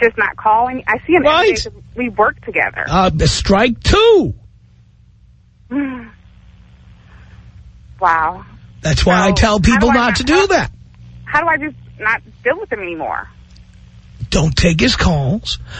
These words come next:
Speaker 1: Okay.
Speaker 2: Don't answer the door when he comes over. Don't let him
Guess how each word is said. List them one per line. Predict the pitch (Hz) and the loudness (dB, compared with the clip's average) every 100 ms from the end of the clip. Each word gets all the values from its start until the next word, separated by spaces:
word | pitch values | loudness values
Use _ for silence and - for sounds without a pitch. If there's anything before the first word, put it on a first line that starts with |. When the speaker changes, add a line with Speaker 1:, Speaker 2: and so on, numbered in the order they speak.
| - | -2
Speaker 1:
Okay. | 202 - 147 | -2 0 0
Speaker 2:
Don't | 196 185 202 | 2 2 4
answer | 190 185 - | 2 0 0
the | 185 | 0
door | 180 175 175 | 2 4 4
when | 185 | 2
he | 202 | 2
comes | 196 233 208 | 2 2 4
over. | 190 156 117 113 175 247 - - - | 2 2 0 -2 -2 -4 -8 -8 0
Don't | - 233 196 | 2 2 2
let | 240 190 | 2 4
him | 247 311 | 4 0